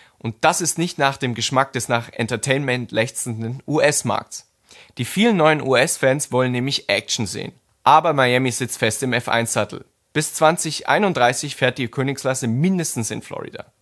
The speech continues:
Die Serie will ein Glamour-Event aus dem Rennen machen. Letztes Jahr sah das noch mehr nach gewollt als gekonnt aus. Boote in einem künstlichen Pool wirken nicht sonderlich glamourös.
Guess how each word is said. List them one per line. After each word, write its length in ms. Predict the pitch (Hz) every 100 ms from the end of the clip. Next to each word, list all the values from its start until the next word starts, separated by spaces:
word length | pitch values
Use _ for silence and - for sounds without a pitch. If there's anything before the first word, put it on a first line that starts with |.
| -
Die 100 | 131
Serie 500 | 113 147 196 208 190
will 140 | 151 156
ein 240 | 120 117
Glamour-Event 840 | 123 156 175 117 107 104 107 113
aus 180 | 110 113
dem 120 | 139
Rennen 300 | 123 113 127
machen. 300 | 107 98 92 - _ _ _ _ _ _ _ -
Letztes 340 | 165 - 180
Jahr 200 | 165 160
sah 180 | 139 127
das 200 | 120 -
noch 120 | 110
mehr 320 | 117 139 151 -
nach 220 | 117 104
gewollt 420 | 117 98 107 131
als 180 | - 117
gekonnt 400 | - - 147 156
aus. 340 | - - - - _ _ _ _ _
Boote 300 | - 147 175
in 160 | 156 135
einem 220 | 120 127
künstlichen 480 | - 160 - 131 120
Pool 420 | - 147 165 143
wirken 320 | 127 135 120
nicht 240 | 117 139 -
sonderlich 540 | 127 117 107 110 -
glamourös. 680 | - 101 107 117 113 - -